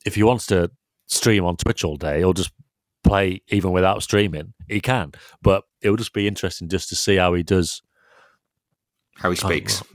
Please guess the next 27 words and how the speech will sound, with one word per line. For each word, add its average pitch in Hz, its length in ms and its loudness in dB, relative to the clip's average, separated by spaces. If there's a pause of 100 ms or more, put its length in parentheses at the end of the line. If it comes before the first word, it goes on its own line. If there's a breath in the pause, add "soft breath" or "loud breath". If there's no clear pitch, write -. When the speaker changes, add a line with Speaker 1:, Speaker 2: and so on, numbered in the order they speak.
Speaker 1:
not 87 80 -2
Speaker 2:
Yeah. 80 100 -4
Speaker 1:
cope, 76 320 0 (140)
but, 92 240 2 (580)
but 113 140 0
yeah, 104 140 2
just, - 220 -8 (120)
you 107 60 2
know, 85 100 0
with, 92 240 0
he, 110 120 4 (140)
he 107 80 0
won't 101 220 4
have 87 160 0
football 87 340 0
anymore, 73 460 0
and 85 160 -6 (340 loud breath)
that's 107 140 0
the 95 80 -2
sad 90 260 -2
thing 85 160 0
for - 140 -6
him. 80 260 0
But 87 240 0 (460 soft breath)
yeah, 80 120 -6
just, - 220 -8
uh, 78 160 0